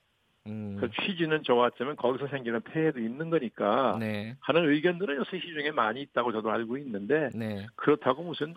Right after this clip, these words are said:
Speaker 2: 큰 문제점이 있는 것을 알고도 흐지부지 덮자 이렇게 요구하는 건 저는 아니라고
Speaker 1: 음.
Speaker 2: 보는데.
Speaker 1: 근데 지금 가장 좀 쟁점 중에 하나가 지금 국회 상황이, 어,
Speaker 2: 네.
Speaker 1: 굉장히 좀 어지럽지 않습니까? 그래서 여야
Speaker 2: 그렇죠.
Speaker 1: 협치에 대해서 대통령이 어떻게 생각하느냐,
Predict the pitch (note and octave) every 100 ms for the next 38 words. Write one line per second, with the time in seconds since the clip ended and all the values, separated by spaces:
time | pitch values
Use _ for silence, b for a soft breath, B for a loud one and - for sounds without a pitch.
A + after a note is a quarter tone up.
0 | _ - - - F#3+ E3+ C#3 C3+ C3+ B2
1 | A#2+ A#2 C3 A#2 A#2+ A2 A2 G2 A#2+ -
2 | G#2+ A#2 A2 G#2+ G2+ - - C#3+ C3 -
3 | - - G2+ G#2 D3 - E3 D3+ D3 D#3+
4 | F3+ F#3 A#2+ G2 G2 C3 A2 A2+ G#2+ G#2+
5 | G#2 - B B B B B - A3+ F#3+
6 | G#3+ D#3+ G#3+ B3 B3 A#3 F#3 C#3+ - D3
7 | D#3+ C4 A#3+ F#3+ F3+ A#3 F3+ C#3 E3 C3+
8 | C3+ B3+ A3 A#3+ B3+ A#3 E3+ F3 D#3+ G2
9 | - _ _ - B2 B2 G#2+ - D#3+ F3+
10 | F#3 D3+ E3 G#2+ C3 G3 A3+ C4+ A3+ D3
11 | G3+ E3+ C#3+ G3+ G#3+ E3+ B2+ C3 A3 B3
12 | A3+ B3+ - D4 B3 A3+ G#3 D#3+ C#3+ G3
13 | F#3+ G3 A#2+ - E3+ E3 F3+ E3 F#3 D#3
14 | A2+ B2+ A2+